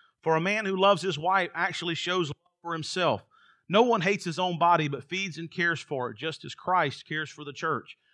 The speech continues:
And we are members of his body. As the scriptures say, a man leaves his father and mother and is joined to his wife, and the two are united into one. This is a great mystery, but it is an illustration of the way Christ and the church are one.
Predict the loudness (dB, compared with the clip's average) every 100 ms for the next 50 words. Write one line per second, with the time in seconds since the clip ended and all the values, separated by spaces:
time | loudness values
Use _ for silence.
0 | _ -10 -8 -4 0 0 0 -2 -2 -4
1 | -4 -4 -4 0 0 0 -4 -4 -4 -4
2 | -4 0 0 -2 -6 0 4 4 2 -6
3 | -20 -6 -2 2 2 2 2 0 -2 -4
4 | -4 2 6 6 4 -2 2 2 2 0
5 | -4 -8 -6 -2 -2 -2 -2 -4 -4 -2
6 | -2 -6 _ _ _ -6 -4 -4 -2 -2
7 | 0 -2 -2 0 2 2 -2 -4 -6 -6
8 | -4 -4 -6 -12 _ _ -14 -8 -6 -6
9 | 2 4 4 2 -4 -4 -6 -2 0 2
10 | 0 -2 -4 -2 -4 -2 0 0 -4 -8
11 | -6 0 0 0 2 2 2 -2 -14 _
12 | _ -6 -4 -4 -2 -2 -2 -2 -4 -4
13 | -4 -2 -2 -6